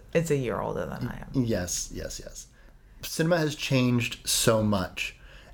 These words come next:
Speaker 2: And look at the release of this film. Look at the release of movies like this. And people wonder why, like, are we ever gonna remember certain horror films that get made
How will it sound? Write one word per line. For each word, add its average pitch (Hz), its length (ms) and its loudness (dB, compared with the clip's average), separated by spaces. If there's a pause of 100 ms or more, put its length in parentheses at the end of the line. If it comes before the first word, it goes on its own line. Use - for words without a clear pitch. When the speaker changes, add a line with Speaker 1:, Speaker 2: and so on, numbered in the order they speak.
(120)
Speaker 2:
And 131 640 2 (880)
look 156 280 4
at 220 80 -4
the 226 80 4
release 139 440 4
of 117 100 -2
this 113 160 4
film. 113 200 4
Look 202 140 4
at 330 160 2
the 226 60 2
release 180 320 4
of 120 120 0
movies 123 320 6
like 104 160 0
this. 101 140 0
And 147 120 4
people 226 220 4
wonder 185 280 2
why, 123 320 4 (240)
like, 151 420 2
are 147 100 6
we 196 160 2
ever 196 180 6
gonna 175 200 4
remember 139 460 4
certain 139 360 2
horror 117 280 4
films 120 400 4
that 110 80 0
get 107 220 4
made 104 420 4